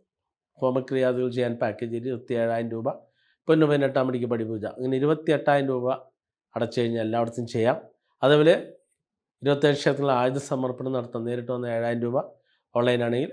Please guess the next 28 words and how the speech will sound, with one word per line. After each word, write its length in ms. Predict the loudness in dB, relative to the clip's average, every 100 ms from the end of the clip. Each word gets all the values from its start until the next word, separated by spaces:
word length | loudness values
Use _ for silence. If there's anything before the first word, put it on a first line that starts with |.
| -4
എട്ടായിരത്തി 320 | -2 -2 -2
നാനൂറ്റമ്പത് 480 | -6 -8 -12 -16 -18
രൂപ. 80 | -20
അപ്പോൾ 120 | -12 -10
ഒരു 80 | -8 -6
സുവർണാവസരമാണ്, 920 | -6 -4 -2 -2 -2 -2 0 2 2 0 -10 _ _ -4
എല്ലാവരും 300 | 2 4 2 0
പ്രയോജനപ്പെടുത്തുക. 880 | 0 0 0 0 0 -2 -2 2 2 0 -18 -4 -2
ഈശ്വരയുടെ 400 | 2 4 4 0
പുണ്യവും 260 | -2 -2 -2
പ്രാധാന്യം 360 | -4 -4 -6 -6
തിരിച്ചറിയുക. 340 | -8 -6 -6 -4
അതോടൊപ്പം 340 | -4 -2 0 2
തന്നെ 180 | 4 2 0 -16 -20 2 8
ദൈവപ്രശ്നം 600 | 10 10 6 2 2 4 4
എന്നുള്ള 320 | 4 4 4 2
രീതിയിൽ 360 | 2 2 0 -2 -10 _ 4
ജനങ്ങളെ 320 | 6 8 6 6
മുഴുവൻ 220 | 4 4 2
കബളിപ്പിച്ചുകൊണ്ട്, 880 | 2 4 4 2 -4 -2 0 0 0 -2 -8 _ _ _ _ -4
എന്നിട്ട് 220 | -2 0 2
പറയും 240 | 2 2 0
ഞാനാണ് 320 | 0 2 2 0
നുണ 160 | 0 0
പറയുന്നത്, 380 | 0 0 -4 -8 -12 _ _ _ 0
നുണ 140 | 4 6
പറയുന്ന 340 | 6 4 0 -2 -2
വെടി 200 | 0 2